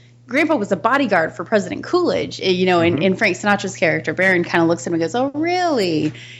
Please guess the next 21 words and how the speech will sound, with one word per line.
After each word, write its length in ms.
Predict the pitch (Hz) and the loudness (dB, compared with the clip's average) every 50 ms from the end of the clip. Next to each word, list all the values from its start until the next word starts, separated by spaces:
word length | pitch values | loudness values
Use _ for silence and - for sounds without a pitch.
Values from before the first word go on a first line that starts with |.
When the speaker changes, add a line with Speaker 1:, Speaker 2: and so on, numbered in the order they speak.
| - - | -16 -6
Speaker 1:
You 100 | - 214 | -2 0
know, 160 | 208 202 196 196 | 0 2 2 0
and 120 | 202 196 | 0 0
he 100 | 196 202 | 0 -2
starts 680 | 196 - - 196 185 180 165 - - - - - - - - - - - - - - - - - - - 190 190 | -2 0 0 2 2 2 0 -2 -6 -14 -20 -20 -20 -20 -20 -20 -20 -20 -20 -20 -20 -20 -20 -20 -18 -10 -6 -2
looking 360 | 208 233 269 269 - 269 220 208 | 0 0 0 2 2 2 2 2
at 80 | 185 185 | 0 0
him 200 | 180 220 214 202 | 0 0 0 2
differently 460 | - 233 208 - 170 165 175 175 165 | 2 0 0 0 -4 -2 -2 -2 -2
than 160 | 160 170 175 | -2 -2 -4
he 120 | 170 196 | -2 -4
would 200 | 185 165 170 143 | -2 -2 -2 -4
if 80 | 139 - | -4 -6
he 100 | - 180 | -4 -2
were 140 | 160 165 165 | -2 -2 0
just 240 | - 165 - - 160 | -2 -4 -4 -2 0
an 60 | 156 | 0
old 200 | 147 156 143 143 | 2 2 0 0
man 180 | 143 147 143 82 | 0 0 0 -2
in 100 | - - | -2 -2
house. 460 | - - - - - - - - - | -2 -2 -2 -4 -6 -10 -12 -14 -14